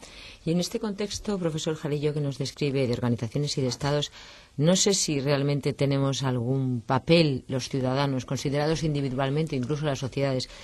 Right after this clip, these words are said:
¿tenemos algún papel? Y co-, y si lo tenemos, ¿se ve afectada en alguna forma nuestra vida diaria? Porque, bueno, parece que eso va mucho más allá, ¿no?, que el papel de las or-, de las organizaciones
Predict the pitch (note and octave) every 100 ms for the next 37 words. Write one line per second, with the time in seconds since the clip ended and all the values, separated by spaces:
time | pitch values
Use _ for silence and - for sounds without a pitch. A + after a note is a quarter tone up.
0 | - - - D3+ G3 G3+ F#3+ F#3 E3 E3
1 | G#3+ G3 - - - F#2+ - D3+ C#3+ C3+
2 | C3 D#3+ G3+ G3 F#3 D#3 E3 F3+ F#3 -
3 | F#3 F3+ E3 C#3+ C3+ D3 D3+ - D3+ D3
4 | C#3+ C3+ - - C3 B2 A#2 A2 A#2 B2+
5 | B2 A#2 D3+ D3+ - A2+ B2+ C#3 B2 C3+
6 | D3+ C#3 - C3+ - B2 C3+ E3+ F#3+ D#3+
7 | C3+ B2 C3 C3+ B2+ G3 - C#3 B2+ C#3
8 | C3+ C3 B2 B2 B2 - - - D3 C3+
9 | B2+ C#3 C3 C3 C#3 - D3 C#3+